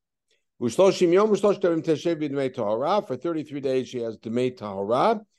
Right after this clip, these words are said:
B'chol kodesh lo tiga, v'lemikdash lo tavod, v'lo Dmei Tahara. But she's still removed from the Mikdash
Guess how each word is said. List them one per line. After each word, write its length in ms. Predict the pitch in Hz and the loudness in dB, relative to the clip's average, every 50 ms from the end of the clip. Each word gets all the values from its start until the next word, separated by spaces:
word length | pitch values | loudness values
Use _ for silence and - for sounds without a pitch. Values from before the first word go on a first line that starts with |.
| _ _ _ _ _ _ _ _ _ | _ _ _ _ _ _ _ _ _
B'chol 240 | 113 - 131 131 131 | -4 0 0 0 4
kodesh 320 | - 196 196 185 156 - | 6 6 6 6 2 0
lo 120 | 156 127 | -2 -4
tiga, 240 | - - 135 139 190 | -2 -4 -2 0 2
v'lemikdash 540 | 208 196 175 147 127 127 127 156 165 156 120 | 2 4 2 2 0 -2 -2 -2 -2 -4 -6
lo 80 | 139 131 | -8 -10
tavod, 280 | 127 139 151 156 147 | -8 -4 -4 -4 -2
v'lo 260 | 135 135 131 135 135 135 | -2 -2 -4 -4 -4 -4
Dmei 240 | 123 123 120 117 113 | -8 -8 -8 -8 -6
Tahara. 360 | 123 113 110 110 107 101 101 | -6 -4 -2 -2 -2 -4 -4
But 160 | 101 123 110 | -4 -8 -10
she's 140 | - 127 117 | -10 -16 -8
still 160 | _ 175 170 | _ -2 -2
removed 320 | 160 143 135 143 131 - | -2 0 -2 -4 -4 -4
from 140 | - 131 120 | -6 -6 -4
the 40 | 110 | -4
Mikdash 580 | 110 113 104 - - 165 160 160 156 147 - | -6 -6 -6 0 2 2 4 4 0 -2 -6